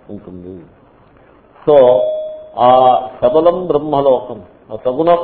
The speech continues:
సబల బ్రహ్మాన్న సగుణ బ్రహ్మాన్న ఒకటే. ఆ సగుణ బ్రహ్మ రూపమైనటువంటి లోకాన్ని, హృదయంలో ఉన్న లోకాన్ని పొందే విధానములాగా, అంటే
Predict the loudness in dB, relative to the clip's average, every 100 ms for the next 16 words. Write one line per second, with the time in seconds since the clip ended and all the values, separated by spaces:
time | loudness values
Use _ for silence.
0 | -6 -4 -2 -2 -2 -6 -4 -6 -4 -4
1 | -4 -6 -6 -8 -8 -6 -6 -4 -6 -6
2 | -16 -20 _ _ _ _ _ -8 -6 -8
3 | -4 -4 -4 -4 -4 -4 -4 -4 -10 -10
4 | -8 -6 -8 -6 -8 -8 -10 -10 -10 -10
5 | -12 -8 -8 -2 -2 -2 -6 -10 -12 -12
6 | -10 -6 -6 -6 -6 -8 -10 -14 -12 -14
7 | -16 -20 -14 -14 -4 -4 -4 -8 -12 -16
8 | -20 _ _ _ _ -6 0 2 2 0
9 | 0 0 -2 -2 -4 -4 -8 -12 -18 _
10 | _ _ _ _ _ -6 -2 -2 -4